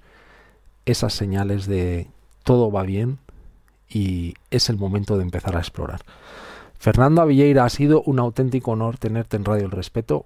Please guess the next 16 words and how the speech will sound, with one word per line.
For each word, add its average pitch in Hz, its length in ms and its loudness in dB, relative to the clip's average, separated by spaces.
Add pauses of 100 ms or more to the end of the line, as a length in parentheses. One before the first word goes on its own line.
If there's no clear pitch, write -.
Seguimos 151 560 2
en 147 100 -2
contacto. 123 600 0
Te 113 100 -2
ruego 147 520 4
que, 139 100 -2
por 117 160 -4
favor, 127 360 0
nos 110 220 -4
mantengas 107 560 -2
informados 113 720 -4
de 104 140 -2
cualquier 110 500 0
noticia 117 540 -2
que 101 100 -6
surja 156 480 0